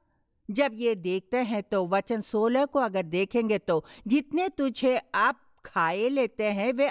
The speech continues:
आप ही खाए जाएंगे और तेरे द्रोही आप सब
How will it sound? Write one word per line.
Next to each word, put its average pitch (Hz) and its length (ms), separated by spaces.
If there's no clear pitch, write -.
आप 214 320
ही 302 120
खाए 190 440
जाएंगे 139 580
और 247 120
तेरे 277 400
द्रोही 247 480
आप 254 320
सब 262 260